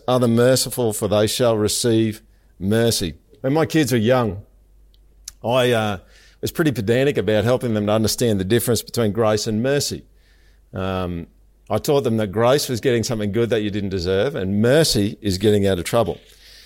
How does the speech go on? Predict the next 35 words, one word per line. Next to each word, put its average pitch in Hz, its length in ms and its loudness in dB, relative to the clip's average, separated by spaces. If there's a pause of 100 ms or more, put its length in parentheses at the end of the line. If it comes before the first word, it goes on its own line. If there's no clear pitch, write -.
(220)
The 107 80 -2
reason 175 400 4
why 131 220 4
I 120 60 6
was 110 180 2
pedantic 110 760 0 (220)
was 113 160 -4
because 123 340 0
when 147 140 2
I 143 60 2
was 120 120 0
being 120 240 0
gracious 139 540 2
to 127 100 -4
them, 110 220 0
I 110 60 0
wanted 127 260 -2
them 120 160 0
to 110 80 -2
know 117 260 0
it - 60 -6
was 95 140 -4
grace, 110 640 0
and 104 100 -6
when 117 120 0
I 123 40 0
was 113 140 0
being 117 260 2
merciful 139 520 0
to 98 120 -4
them, 101 260 0
I 113 40 0
wanted 110 260 -2
to 110 100 -2
know, 107 440 0